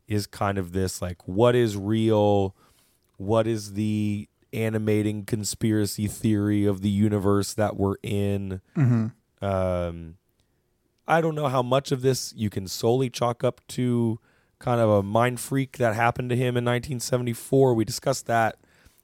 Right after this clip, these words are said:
Speaker 1: in that episode.
Speaker 2: Remind me of the mind freak.
Speaker 1: Um, he was on sodium pentothal following dental surgery,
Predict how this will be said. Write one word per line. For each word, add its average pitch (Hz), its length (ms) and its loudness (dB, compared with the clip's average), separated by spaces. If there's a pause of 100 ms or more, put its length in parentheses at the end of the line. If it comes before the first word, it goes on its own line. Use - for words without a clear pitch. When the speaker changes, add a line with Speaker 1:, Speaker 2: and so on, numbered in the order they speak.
(160)
Speaker 1:
in 107 120 0
that 101 180 4
episode. 101 640 4
Speaker 2:
Remind 147 320 6
me 165 120 8
of 127 140 2
the 123 60 0
mind 120 280 4
freak. - 360 -12 (320)
Speaker 1:
Um, 113 380 0
he 156 320 -4
was 139 220 0
on 131 200 2
sodium 135 420 2
pentothal 127 520 4
following 117 460 4
dental 117 380 -2
surgery, 123 680 -2